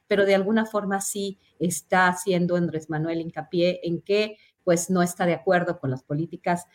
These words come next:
de los gobernadores republicanos. Estoy pensando más bien en el gobernador Greg Abbott de Texas, en todas estas boyas que se están poniendo en el río, que es una ridiculez espantosa,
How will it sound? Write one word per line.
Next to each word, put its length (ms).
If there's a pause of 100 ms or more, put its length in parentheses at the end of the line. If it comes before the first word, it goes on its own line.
(140)
de 560
los 360
gobernadores 560
republicanos. 760
Estoy 220
pensando 440
más 140
bien 300
en 80
el 80
gobernador 520
Greg 200
Abbott 260
de 100
Texas, 400 (300)
en 180
todas 240
estas 300
boyas 340
que 80
se 60
están 240
poniendo 360
en 100
el 80
río, 240
que 60
es 60
una 200
ridiculez 760
espantosa, 760